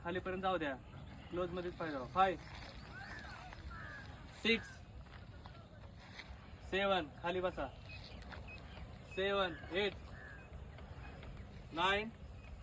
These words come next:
टेन. आता जंप हा. चला, वन. क्लोज मधलीच. टू, होल्ड ठेवा खाली सोबत. थ्री, फोर, फाय, सिक्स,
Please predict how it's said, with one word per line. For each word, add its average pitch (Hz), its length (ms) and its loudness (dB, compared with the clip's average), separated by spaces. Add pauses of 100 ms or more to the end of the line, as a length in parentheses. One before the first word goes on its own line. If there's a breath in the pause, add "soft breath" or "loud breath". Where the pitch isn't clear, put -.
(1400)
टेन. 190 300 8 (460)
आता 156 340 2 (360)
जंप 180 220 4
हा. 208 100 8 (180)
चला, 170 160 8
वन. 185 280 12
क्लोज 202 460 2
मधलीच. 190 320 4 (1800)
टू, 208 300 8 (400)
होल्ड 180 220 4
ठेवा 180 160 2
खाली 165 220 4
सोबत. 170 320 4 (320)
थ्री, 220 280 4 (1300)
फोर, 214 280 10 (1600)
फाय, 202 300 12 (1500)
सिक्स, 214 280 8